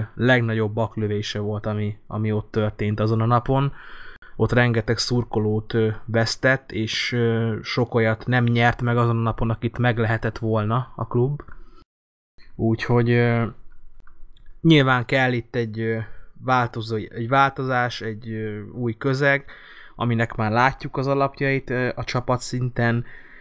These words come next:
de azért vannak még itt olyan tényezők, amik miatt egyesek még mindig nem hajlandóak kiállni. Tudjuk nagyon jól, hogy a B középnek is voltak és vannak problémái, úgyhogy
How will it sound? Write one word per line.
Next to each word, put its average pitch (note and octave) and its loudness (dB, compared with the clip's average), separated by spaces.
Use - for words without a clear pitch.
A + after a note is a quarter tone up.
de G#2 2
azért A#2+ 4
vannak B2 2
még A#2 2
itt A2+ -2
olyan A#2 4
tényezők, A2+ 2
amik A2 0
miatt G#2+ -2
egyesek G#2+ -2
még G2+ -2
mindig C3+ 2
nem C3+ 2
hajlandóak A#2 4
kiállni. A2 2
Tudjuk A#2 -2
nagyon A#2 2
jól, A2 2
hogy G#2+ 0
a F#2 -4
B B2 2
középnek B2 0
is - -2
voltak A#2 2
és A2 0
vannak A#2 2
problémái, A2 2
úgyhogy G#2+ 0